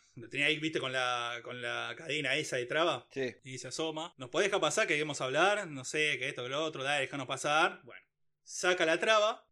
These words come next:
Speaker 1: pero se va corriendo a la cocina y se pertrecha ahí. Policías se quedan ahí en la puerta sin saber, obviamente, si estaba armado el otro o no. Y le empiezan a hablar. Lo ablandan un poco hasta que lo convencen de entregarse. El chabón Alberto sale con las manos en alto,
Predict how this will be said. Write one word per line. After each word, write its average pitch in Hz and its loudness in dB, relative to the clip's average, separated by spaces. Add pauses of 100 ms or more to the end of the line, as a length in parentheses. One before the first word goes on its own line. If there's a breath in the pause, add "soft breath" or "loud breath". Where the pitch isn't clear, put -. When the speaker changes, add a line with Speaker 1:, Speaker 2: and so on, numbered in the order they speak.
Speaker 1:
pero 180 -2
se 180 0
va 190 6
corriendo 190 6
a 160 8
la 147 6
cocina 160 4
y 120 -2
se 139 -4
pertrecha 196 4
ahí. 175 8 (160)
Policías 160 -4
se 185 -2
quedan 185 4
ahí 180 4
en - 0
la 165 4
puerta 220 2
sin 160 -6
saber, 175 4
obviamente, 175 4
si - -8
estaba 151 0
armado 151 2
el 135 2
otro 190 4
o 135 -6
no. 233 2 (160)
Y 156 -4
le 151 0
empiezan 175 4
a 147 6
hablar. 156 4 (220)
Lo 113 -14
ablandan 156 -4
un 170 -6
poco 190 2
hasta 165 -2
que 131 -10
lo 120 -10
convencen 135 -6
de 127 -8
entregarse. 127 0
El - -20
chabón 107 -18
Alberto 120 -14
sale 156 0
con 131 -6
las 131 -6
manos 151 -6
en 180 0
alto, 185 2